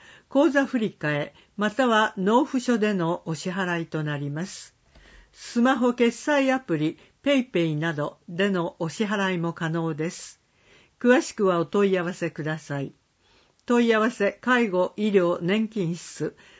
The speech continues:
電話七二四六七三九、ファックス七二四六零四零。新しい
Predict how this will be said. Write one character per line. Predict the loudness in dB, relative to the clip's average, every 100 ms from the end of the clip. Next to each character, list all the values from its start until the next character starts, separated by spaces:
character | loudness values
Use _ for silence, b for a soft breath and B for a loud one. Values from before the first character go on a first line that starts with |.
| b -2
電 | 2 2
話 | 2 0
七 | 0 0 2 0
二 | 0 0 0
四 | 0 0 -2 -8
六 | -4 -2 0
七 | 0 0 -2
三 | -4 -6 -6
九、 | -4 -4 -4 B B B
フ | -6
ァ |
ッ |
ク | -4
ス | -2 -2 -2
七 | -2 0 0
二 | 0 0 0
四 | 0 0 -4 -8 -4
六 | -2 0 0
零 | 0 0 -2 -4
四 | -2 -2
零。 | -4 -6 -8 -14 _ _ _ _ _ _ _ _ _ _ _ _ _ _
新 | -2 0 2 2
し | 0 -2 0
い | 0